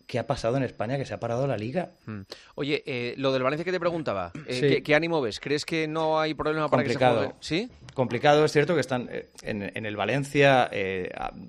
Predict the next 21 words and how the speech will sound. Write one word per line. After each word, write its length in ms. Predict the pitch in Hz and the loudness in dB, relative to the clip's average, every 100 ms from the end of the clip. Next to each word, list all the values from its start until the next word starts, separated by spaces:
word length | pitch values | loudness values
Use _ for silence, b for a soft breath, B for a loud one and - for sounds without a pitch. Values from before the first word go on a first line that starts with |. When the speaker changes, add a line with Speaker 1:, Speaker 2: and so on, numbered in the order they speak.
| - - - - | -16 -16 -16 -4
Speaker 1:
todos 180 | 110 | 0
los 140 | 117 120 | 0 -2
estamentos, 560 | - 110 123 127 175 | -4 -2 0 0 -2
pero 160 | - 90 | -2 -4
hablamos 260 | 92 101 101 | -2 -4 -4
de 80 | |
los, 220 | 101 95 - | -2 -4 -6
de, 360 | 107 107 101 | -8 -4 -4
de 160 | 98 104 | -6 -6
la 100 | 98 | -4
plantilla 440 | 104 98 120 117 110 | -4 -8 -6 -4 -4
y 40 | |
del 140 | 104 | -4
cuerpo 240 | 107 101 101 | -6 -6 -4
técnico, 440 | 110 117 127 165 | -4 -4 0 0
están 220 | 135 - | 0 -6
alternando 560 | 107 110 120 120 120 139 | -8 -6 -6 -4 -4 -2
desde 300 | 123 95 104 | -2 -4 -8
el 140 | 95 | -8
pasado 520 | 87 87 98 104 110 110 | -6 -6 -4 -2 -2 -2
miércoles 720 | 110 113 117 131 156 185 | -4 -4 0 2 2 0